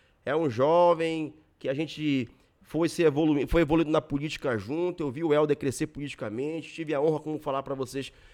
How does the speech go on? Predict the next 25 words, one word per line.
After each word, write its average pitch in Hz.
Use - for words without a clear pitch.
de 143
ser 190
secretário 170
dele, 165
Ananindeua, 160
de 165
hoje 214
se 202
auxiliar 185
também 175
com 175
o 165
status 180
de 165
secretário 160
no 226
governo 226
do 202
estado 170
do 165
Pará. 139
Então 202
eu 233
devo, 185
sim, 196